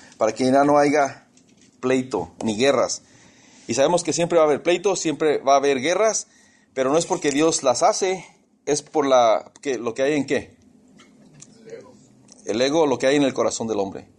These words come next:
Por eso es que hay las guerras y todo eso. Ahora, aquí, <clears throat> la palabra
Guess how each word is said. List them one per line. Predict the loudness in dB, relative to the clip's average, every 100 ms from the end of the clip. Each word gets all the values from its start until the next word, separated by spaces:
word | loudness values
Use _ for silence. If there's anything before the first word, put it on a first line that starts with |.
| -20 _ _ -4
Por | -4
eso | -2
es |
que | -2
hay | 0
las | 0 0
guerras | -2 -2 -4 -8 _ _ _ _ _ _ _ -20 -20 -20 -14 -10
y |
todo | -2 0
eso. | 0 -4 -4
Ahora, | 0 2 2 -2 -20 -20 -20 -20 _ _
aquí, | -6 -2 2 4 4 0 -4 -4 -4 -2 -2
<clears throat> | 0 -4 -8 -16 _ -6
la | -2 0
palabra | 2 2 2 -2 -6